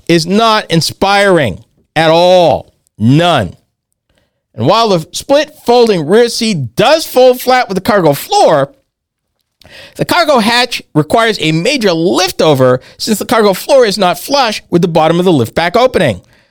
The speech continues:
which means if you're trying to lift stuff in and slide it, not so much. You gotta lift it up and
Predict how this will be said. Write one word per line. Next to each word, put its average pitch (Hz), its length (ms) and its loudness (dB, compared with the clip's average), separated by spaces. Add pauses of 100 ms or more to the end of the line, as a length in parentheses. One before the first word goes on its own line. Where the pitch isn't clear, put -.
which 233 180 -2
means 233 180 0
if 226 60 -6
you're 220 60 -6
trying 220 200 -2
to 190 120 -6 (120)
lift 220 340 0
stuff - 320 -4
in 247 180 2
and 190 100 -2
slide 240 360 0
it, - 320 -4
not 208 280 -2
so 220 100 -6
much. 220 200 -2
You - 40 -10
gotta - 160 2
lift 190 320 2
it 208 80 2
up 208 240 0
and 165 200 0